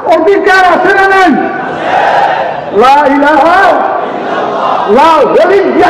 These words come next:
ইল্লাল্লাহ। আল্লাহ ছাড়া আর কোনো অভিভাবক নাই, আল্লাহই একমাত্র অভিভাবক। আল্লাহর জমিন আল্লাহর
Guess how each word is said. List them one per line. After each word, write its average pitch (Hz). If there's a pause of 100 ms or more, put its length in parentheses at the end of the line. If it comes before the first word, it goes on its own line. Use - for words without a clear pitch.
(120)
ইল্লাল্লাহ। 302 (800)
আল্লাহ 302 (140)
ছাড়া 349 (160)
আর 330 (120)
কোনো 339 (100)
অভিভাবক 311 (140)
নাই, 294 (640)
আল্লাহই 302 (120)
একমাত্র 349 (140)
অভিভাবক। 320 (480)
আল্লাহর 359 (140)
জমিন 339 (460)
আল্লাহর 339